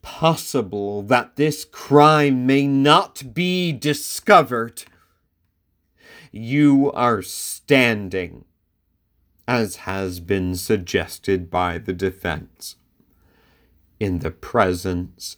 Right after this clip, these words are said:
of death itself. It is not only what comes hereafter, but it is the double death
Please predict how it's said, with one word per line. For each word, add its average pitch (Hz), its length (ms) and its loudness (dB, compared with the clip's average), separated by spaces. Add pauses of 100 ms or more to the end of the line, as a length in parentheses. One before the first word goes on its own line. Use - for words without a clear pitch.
of 98 160 -8 (160)
death - 520 -6 (100)
itself. - 880 -8 (1500)
It 139 260 2
is 131 200 4
not 113 440 0 (140)
only 101 720 -2
what 92 480 -6
comes 82 560 -8
hereafter, 90 1000 -6 (800)
but 120 400 4
it 123 320 -2
is 101 540 -2
the 95 280 -8 (380)
double 101 880 0 (340)
death - 680 -8